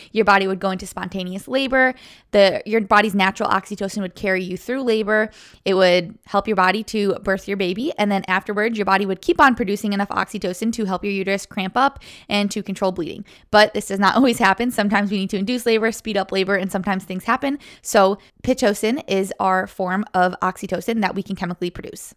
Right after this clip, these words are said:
So I touched on the three reasons why we use Pitocin during labor,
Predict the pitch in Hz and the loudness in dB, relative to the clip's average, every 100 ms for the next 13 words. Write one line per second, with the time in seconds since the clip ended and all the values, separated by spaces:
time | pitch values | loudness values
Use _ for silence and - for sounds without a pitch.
0 | _ - - 240 240 269 - - 339 285 | _ -4 0 0 0 -2 -4 -4 -2 -2
1 | 208 214 208 190 - 196 185 202 208 202 | -4 -4 -4 -6 -8 -8 -6 -4 -4 -2
2 | 196 - _ - 185 190 208 214 180 180 | -2 -4 _ -10 -6 -4 -2 -2 0 0
3 | 190 160 160 185 - 208 208 240 226 240 | -2 -4 -4 -4 -4 -2 -2 -2 0 0
4 | 247 247 277 | 0 0 0